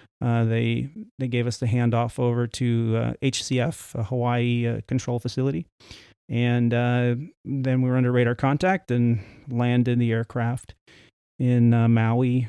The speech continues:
with no major issues. It was a beautiful, absolutely beautiful day.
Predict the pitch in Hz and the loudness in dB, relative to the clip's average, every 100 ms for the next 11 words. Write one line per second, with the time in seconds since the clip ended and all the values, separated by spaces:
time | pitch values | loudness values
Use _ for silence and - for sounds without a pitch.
0 | - 113 107 113 113 110 110 107 110 - | -4 -4 -4 0 0 2 0 -2 -4 -10
1 | _ _ _ - 123 117 120 190 - 104 | _ _ _ -4 -2 0 0 0 -2 -6
2 | - - - 113 110 110 123 123 - 113 | -8 -12 -10 -8 -6 -2 0 0 0 -4
3 | 107 _ - 156 151 - 131 117 113 - | -6 _ -2 0 0 -2 -4 -4 -6 -8
4 | 123 127 117 113 107 101 104 | -2 0 0 -2 -2 0 -2